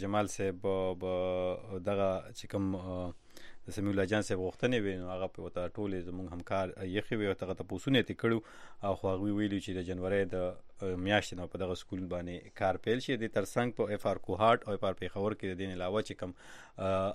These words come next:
اتلس سکولونه دي، په اف آر پېښور کې شپږ دي، دغه شانتې دولس په اف آر کوهاټ کې دي. نو، آه، هغې کې به هم په دې باندې کار پیل شي. آه، د سمیع الله جان او بیا ورپسې د ایم این اے قیصر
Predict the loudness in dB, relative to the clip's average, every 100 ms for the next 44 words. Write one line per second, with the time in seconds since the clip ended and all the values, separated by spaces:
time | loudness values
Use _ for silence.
0 | -4 6 8 8 6 2 2 2 2 0
1 | -2 0 0 2 2 2 -2 4 4 4
2 | 0 -2 0 0 0 -2 -2 -2 -4 -6
3 | -6 -6 -2 2 4 2 -2 -6 -2 -2
4 | -2 2 4 4 2 -6 -6 -8 -14 -14
5 | -6 -2 -2 -4 -8 -14 -8 -2 2 2
6 | 2 0 -2 0 0 0 0 0 0 0
7 | 0 0 -2 -4 -2 2 4 2 -2 -2
8 | -6 -8 -10 -10 4 8 10 8 6 6
9 | 6 2 -8 -16 -16 -14 -12 -12 -14 -16
10 | -8 0 4 4 6 8 6 6 6 6
11 | 4 0 0 0 2 2 2 0 0 0
12 | -2 -4